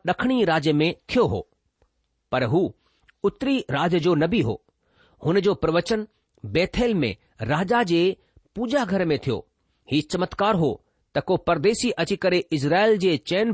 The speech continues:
پاسي جي راجين جي خلاف نياءِ جو سنديس ٻڌائي. آموس وٽ زندگيءَ جو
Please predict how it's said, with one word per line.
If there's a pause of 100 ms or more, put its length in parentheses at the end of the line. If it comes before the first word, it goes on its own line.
پاسي
جي (400)
راجين
جي (120)
خلاف
نياءِ
جو
سنديس
ٻڌائي. (1040)
آموس
وٽ (440)
زندگيءَ (100)
جو